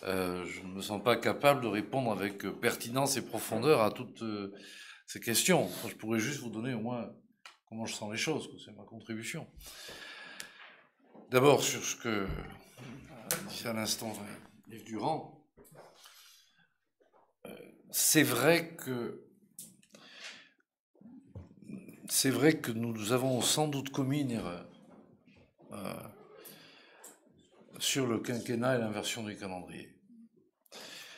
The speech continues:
Euh, moi, je n'étais pas parlementaire à l'époque, hein, mais, mais militant socialiste. Euh, c'est vrai que, moi, je, vous avez cité François Mitterrand, vous avez bien fait, parce que c'est pour lui que je me suis engagé,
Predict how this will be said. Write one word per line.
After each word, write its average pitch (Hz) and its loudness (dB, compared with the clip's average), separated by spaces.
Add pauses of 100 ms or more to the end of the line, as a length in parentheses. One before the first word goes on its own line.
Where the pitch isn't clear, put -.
(600)
Euh, 98 4 (800)
moi, 113 0
je 98 4
n'étais 95 2
pas 98 8
parlementaire 92 0
à 95 -2
l'époque, 135 -4
hein, 117 -12 (220)
mais, 98 0
mais 95 0
militant 98 -2
socialiste. 104 0 (1500)
Euh, 52 -6 (240)
c'est - 0
vrai 135 8
que, 113 4 (540)
moi, 123 6
je, 107 8
vous 78 -2
avez 113 2
cité 107 -2
François 113 -4
Mitterrand, 107 -2
vous 104 -2
avez 107 2
bien 110 -2
fait, 120 -2
parce 71 -10
que - -16
c'est - -12
pour 156 0
lui 131 2
que - -8
je - -10
me 78 -8
suis 80 -8
engagé, - -10